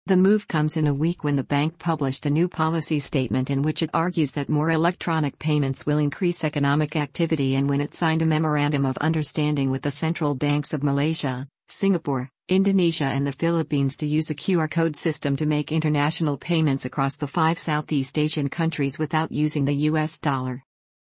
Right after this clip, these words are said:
New policies and guidelines from the Bank of Thailand aim to increase the use of digital payments in Thailand with a plan to reduce the amount and value of banknotes in circulation in half by twenty twenty-six, despite opinion polls showing the continued popularity of cash.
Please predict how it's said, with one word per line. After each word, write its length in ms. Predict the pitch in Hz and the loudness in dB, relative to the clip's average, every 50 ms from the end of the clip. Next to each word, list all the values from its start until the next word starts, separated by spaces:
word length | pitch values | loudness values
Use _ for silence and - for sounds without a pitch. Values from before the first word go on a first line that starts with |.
| _ _ _ | _ _ _
New 200 | - 185 202 220 | 2 4 4 2
policies 640 | 208 - - 180 175 170 156 156 - 147 139 135 - | 2 0 0 0 0 2 0 0 0 -2 -2 0 0
and 120 | 143 139 - | -2 -2 0
guidelines 600 | 156 147 156 160 156 151 135 131 131 135 135 - | 0 -2 0 0 0 0 0 0 -2 -2 -4 -2
from 160 | - 143 143 | -2 -2 0
the 80 | 139 135 | 0 0
Bank 300 | 139 156 147 151 156 - | 0 0 0 0 0 -2
of 120 | 147 - | -4 -6
Thailand 460 | - - 160 147 156 143 131 131 135 | -6 -4 -2 0 0 2 2 2 2
aim 160 | 139 143 143 143 | 2 0 0 0
to 160 | - 151 143 | 0 0 0
increase 420 | 143 143 139 - - 151 143 - | 0 0 -2 0 -2 -2 -2 0
the 120 | - 156 147 | 0 0 2
use 260 | 151 160 165 - 156 | 2 2 2 2 0
of 140 | 135 120 - | -2 0 0
digital 340 | 160 175 - 180 175 165 | -2 0 0 0 -2 -2
payments 500 | 156 - - 175 160 160 147 135 131 - | -2 -2 -2 0 2 2 2 2 0 0
in 120 | 156 143 135 | -2 -2 -2
Thailand 480 | - 151 160 151 151 143 143 147 143 | -2 -2 0 2 2 2 2 0 0
with 160 | 135 147 139 147 | -2 -2 -2 -4
a 40 | |
plan 320 | - - - 170 170 175 165 | -4 -2 0 0 0 0 0
to 100 | - 151 | 0 0
reduce 360 | 147 143 139 - 160 165 156 | 0 0 2 2 2 2 0
the 140 | - - 160 | 0 0 0
amount 360 | 147 143 143 143 151 156 156 | 2 2 2 2 2 0 0
and 140 | 147 147 139 | 0 -2 0
value 360 | 156 147 151 156 147 147 147 | 0 0 0 0 -2 -2 -2
of 120 | 147 135 - | -2 -2 -2
banknotes 600 | - 143 143 156 156 - 156 139 135 131 - 156 | 0 0 0 0 0 0 2 2 2 0 0 0
in 100 | 143 135 | 0 2
circulation 720 | - - 147 139 - 156 147 151 156 156 - 156 143 135 | 0 0 -2 -2 -2 -2 -2 -2 -2 -2 0 0 0 2
in 100 | 135 139 | 2 2
half 260 | 147 156 156 160 - | 0 0 -2 -2 -2
by 140 | - 147 139 | -4 -4 -4
twenty 340 | - - - 160 156 185 180 | -2 -2 0 0 2 2 0
twenty-six, 680 | - - - 156 156 170 165 - - 147 - - - | 0 -2 0 0 0 0 0 0 -2 -2 -2 -4 -4
despite 360 | - 160 147 - - 170 165 | -4 -4 -2 -2 0 0 0
opinion 440 | 156 143 - 170 165 165 160 160 156 | 0 -2 0 0 0 2 2 2 0
polls 360 | - - 175 147 139 139 135 | -2 -2 -2 -2 0 -2 -2
showing 300 | - - 175 160 156 156 | -2 -2 0 0 0 0
the 80 | 147 143 | 0 0
continued 540 | - - 143 135 - 175 180 165 143 135 - | 0 -2 -4 -2 0 0 2 2 2 0 -2
popularity 760 | - 160 151 151 170 160 156 147 139 143 147 147 135 143 139 | -2 -2 -2 0 0 2 2 2 2 2 2 0 0 -2 -2
of 140 | 143 - - | -2 -4 -4
cash. 500 | - 151 147 135 131 135 - - - | -2 -2 -2 0 -2 -4 -6 -8 -10